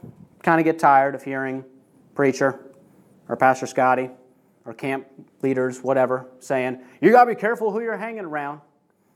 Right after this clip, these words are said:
I know you probably get pretty tired of hearing us say it. But guys, we're saying it because <laughs> that was us.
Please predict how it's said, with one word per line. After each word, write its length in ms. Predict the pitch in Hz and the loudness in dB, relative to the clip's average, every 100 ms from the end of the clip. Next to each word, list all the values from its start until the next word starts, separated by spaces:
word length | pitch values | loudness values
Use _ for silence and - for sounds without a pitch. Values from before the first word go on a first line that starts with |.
| _ _ _ - | _ _ _ -2
I 80 | 151 | 4
know 80 | |
you 100 | 202 | 6
probably 220 | 196 175 170 | 6 4 4
get 120 | 165 | -4
pretty 140 | 160 | -6
tired 240 | 156 139 143 | -2 -2 -2
of 60 | |
hearing 200 | 143 139 | -8 -12
us 100 | 139 | -14
say 220 | - 120 | -12 -10
it. 140 | 113 - _ _ _ _ _ _ _ _ _ _ _ _ _ | -12 -16 _ _ _ _ _ _ _ _ _ _ _ _ _
But 100 | 135 | -2
guys, 220 | 151 151 | 0 0
we're 100 | 139 | -4
saying 300 | - 160 156 | -8 -6 -6
it 100 | 127 | -8
because 560 | 135 131 127 120 117 - _ _ _ _ _ _ _ _ _ _ _ _ _ _ | -12 -8 -6 -6 -10 -20 _ _ _ _ _ _ _ _ _ _ _ _ _ _
<laughs> 120 | - | -16
that 260 | 131 - 180 | -12 -10 -12
was 140 | 143 | -14
us. 440 | - 170 - - | -14 -16 -20 -20